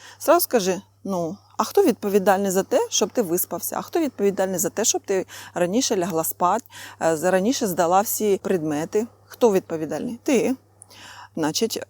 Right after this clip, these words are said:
зроби ти свої корективи. Зроби спочатку висновки. Тут ще, знаєте, головний момент.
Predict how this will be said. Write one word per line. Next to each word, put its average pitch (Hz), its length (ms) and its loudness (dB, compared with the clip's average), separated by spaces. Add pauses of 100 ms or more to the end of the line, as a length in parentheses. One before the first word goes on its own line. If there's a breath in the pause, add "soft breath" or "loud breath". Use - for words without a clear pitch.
(480)
зроби 180 480 0 (100)
ти 214 240 0
свої 170 380 -2
корективи. 160 500 -4
Зроби 208 320 4
спочатку 196 540 -2
висновки. 220 540 0
Тут 247 240 -4
ще, 185 380 0
знаєте, 214 320 -2
головний 196 360 0
момент. 196 400 0